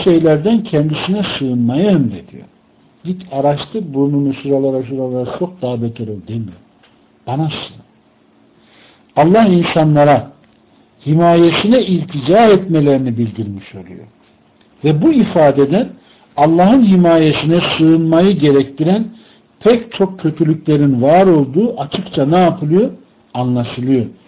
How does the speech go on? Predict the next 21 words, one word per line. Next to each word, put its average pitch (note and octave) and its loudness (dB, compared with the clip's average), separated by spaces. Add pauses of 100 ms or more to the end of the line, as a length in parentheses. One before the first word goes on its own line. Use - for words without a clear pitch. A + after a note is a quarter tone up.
(460)
Senin E3+ 2
gücün D#3 0
ne E3+ 2
yapmıyormuş? F#3 2 (720)
Yetmiyor. A2+ -4 (600)
Sen A3 0 (120)
artık G#3 -2
tek - -4
yapacağın A#2 -2 (120)
şey C4 0 (480)
hiç D4+ 0 (140)
burnunu C3+ 0 (100)
sokmayacaksın, G#2+ -8 (120)
araştırma C#3 -4
yoluna B2 2
gitmeyeceksin F3+ -2 (380)
ve C#3 -4 (120)
sadece C#3 0
ne F3 2
yapacaksın? F3 0 (360)
Allah'ın C3+ -4